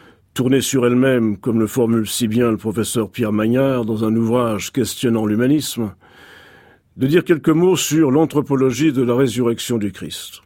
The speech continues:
Pâques, la fête des fêtes, la solennité des solennités,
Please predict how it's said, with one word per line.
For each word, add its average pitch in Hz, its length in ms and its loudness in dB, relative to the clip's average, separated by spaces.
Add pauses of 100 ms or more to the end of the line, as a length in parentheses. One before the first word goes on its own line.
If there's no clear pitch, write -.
(1080)
Pâques, 165 540 -4 (260)
la 104 80 -8
fête 156 320 0
des 135 140 0
fêtes, 165 480 -2
la 101 140 -4
solennité 151 800 2
des 127 100 -2
solennités, 135 840 0